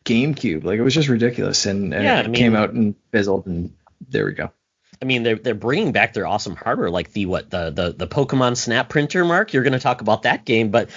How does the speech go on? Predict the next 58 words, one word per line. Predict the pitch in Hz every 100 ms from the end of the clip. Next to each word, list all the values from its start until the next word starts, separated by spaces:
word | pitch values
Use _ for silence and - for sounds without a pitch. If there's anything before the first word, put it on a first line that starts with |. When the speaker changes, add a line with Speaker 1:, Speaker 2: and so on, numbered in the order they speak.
| -
Speaker 2:
yeah, | - 165
there | 147 165
you | 190
go. | 170 175 415 202
I | 139
mean, | 151 156 160 151
that's | 151 175
what | 180
you | 165
want. | 277
You | 131
get | 139
the | 98
Pikachu | - - 175 - - 170
sleeve | - 143 165 175
on | 170 170
that. | 170 175
I | 151
mean, | 127 127 - -
that | 113 104 156 202
Speaker 1:
Don't | - 135 127
Speaker 2:
is | 147 160
Speaker 1:
even | 147 147
Speaker 2:
sophisticated | 143 139 131 175 - 180 - 170 165 160
Speaker 1:
joke. | 123
Speaker 2:
hardware. | 127 139 135 110 95
Speaker 1:
I | 101 123
almost | 127 131 -
ordered | 117 113
that | 110 104
today. | - 104 104 104 - _ _ _
Don't | 117 113
even | 110 110 107
joke. | 101 95 95 - _ _ _ _ _ -
I, | 120 113 117
like, | 117 110
I | 110
saw | - 127 123
a |
link | 127 120 120
go | 127
up | 117 120
on | 120
Amazon, | 117 117 113 120 120
and | 113
I |
was | 107 110
like, | 101 101
"I | 120 127
need, | 127 139 -
I | 127
don't | 117 139 120
need | 120
this, | 123 101 -
but | - - 107
I | 98
want | 101 117
it, | 107 95